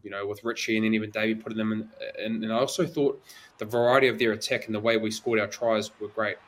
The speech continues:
Um, the animation around, you know, you look at David Havili a couple of times with Rico's try and even Sam Cane setting up Jordie Barrett,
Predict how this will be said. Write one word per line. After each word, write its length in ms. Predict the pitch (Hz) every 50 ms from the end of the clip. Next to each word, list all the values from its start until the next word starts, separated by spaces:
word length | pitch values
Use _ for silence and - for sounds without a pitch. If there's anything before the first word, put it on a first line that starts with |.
| - -
Um, 160 | 104 101 104 104
the 120 | 113 - 120
animation 540 | 131 127 117 117 117 117 113 - - 104
around, 360 | 107 107 110 113 113 113 107 104
you 280 | 104 - - - -
know, 80 | 98 104
you 60 | 104
look 160 | 113 110 110
at 100 | 101 -
David 220 | 113 113 113 113 110
Havili 400 | 110 107 107 117 113 113 110 104
a 40 |
couple 300 | 104 - 117 - - 110
of 60 | 104 104
times 480 | - 120 117 113 110 107 107 - - - - - - - - - - -
with 140 | 101 107
Rico's 360 | 117 120 110 - 117 113 110 110
try 300 | - 123 117 117 113 113
and 140 | 107 107 113
even 160 | 110 110 107
Sam 300 | 110 - 113 110 110 107
Cane 240 | - - 113 110 110
setting 260 | - - 113 110 113
up 180 | 113 110 - -
Jordie 280 | 120 117 110 110 107
Barrett, 400 | 110 110 117 110 107 110 107 -